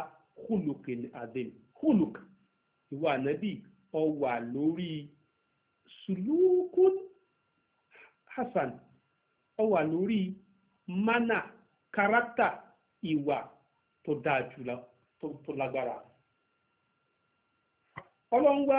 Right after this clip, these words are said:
fi Ànábì ṣe kúdúwà tó ní hasana fún wa, pé, "Laqad kana lakum fi rasulillahi uswatun hasana." Dájúdájú, àpẹẹrẹ rere, àwòkọ́ṣe rere,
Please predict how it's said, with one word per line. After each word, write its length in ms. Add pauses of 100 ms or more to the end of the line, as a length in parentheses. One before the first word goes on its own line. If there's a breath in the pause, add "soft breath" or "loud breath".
(120)
fi 160
Ànábì 500
ṣe 220 (400)
kúdúwà 560
tó 140
ní 220
hasana 460 (560)
fún 140
wa, 120 (400)
pé, 100 (200)
"Laqad 440 (160)
kana 240
lakum 520 (320)
fi 120
rasulillahi 760 (440)
uswatun 800
hasana." 480 (840)
Dájúdájú, 540 (540)
àpẹẹrẹ 500
rere, 260 (300)
àwòkọ́ṣe 540
rere, 240